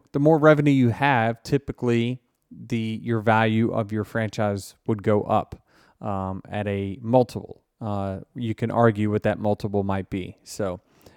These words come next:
uh, I think it's good for everyone. Um, certainly, you know, we're still in some trying times when it comes with, or negotiations with nascar. Um,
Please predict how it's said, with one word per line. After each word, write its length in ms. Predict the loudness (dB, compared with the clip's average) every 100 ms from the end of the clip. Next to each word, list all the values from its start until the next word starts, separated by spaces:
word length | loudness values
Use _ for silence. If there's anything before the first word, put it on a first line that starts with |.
| _
uh, 300 | -6 -4 -2 0
I 120 | 2
think 160 | 2
it's 140 | 2 2
good 180 | 0 2
for 140 | 4
everyone. 500 | 4 4 4 2 -2 -8 _ _ _ _ -12
Um, 600 | -6 -2 0 -2 -6 -10 _ _ -14
certainly, 680 | 2 4 4 2 2 0 -4 _
you 140 | -4 0
know, 120 | 0
we're 180 | 0 -2
still 380 | 0 4 6
in 140 | 6 4
some 380 | 2 0 0 -4 _ _ _
trying 460 | 0 4 4 4 2
times 500 | 0 0 0 -4 -4
when 120 | -6
it 80 | -4
comes 340 | -6 -6 -4
with, 180 | -2 -2 _ _ -10
or 160 | -2 0
negotiations 960 | 2 2 2 0 -2 -2 -2 -4 -4
with 160 | -6 -2
nascar. 560 | -2 -4 -2 0 0 -4 _ _ _ _ _ _ _ -20 -16
Um, 400 | -8 -4 -4 -8